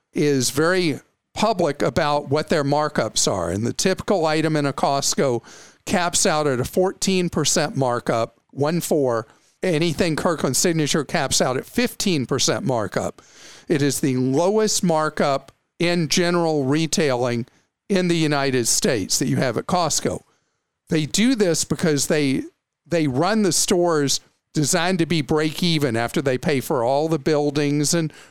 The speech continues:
real estate and utilities and employee salary and benefits. All the profit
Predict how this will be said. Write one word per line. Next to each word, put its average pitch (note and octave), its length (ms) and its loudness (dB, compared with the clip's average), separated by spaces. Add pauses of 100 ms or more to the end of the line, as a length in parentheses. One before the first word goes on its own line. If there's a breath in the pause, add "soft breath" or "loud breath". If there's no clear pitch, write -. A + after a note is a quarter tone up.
(120)
real C#3+ 300 2
estate D#3 480 0
and F3+ 80 0
utilities D3 920 0
and C#3 140 0
employee C#3+ 480 0
salary D3 540 2
and B2+ 100 -2
benefits. C#3+ 720 0 (420 soft breath)
All G3 380 4
the F#3+ 160 0
profit F3 720 -2